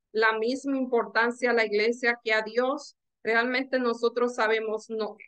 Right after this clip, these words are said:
que no es así, porque realmente Dios es el salvador de la iglesia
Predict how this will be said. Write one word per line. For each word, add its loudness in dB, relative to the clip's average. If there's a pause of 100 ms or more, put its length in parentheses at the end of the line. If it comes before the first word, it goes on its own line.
(140)
que 0
no 0
es 0
así, -8
porque -2
realmente 0
Dios -2
es -4
el -2
salvador -2
de 0
la -2
iglesia -4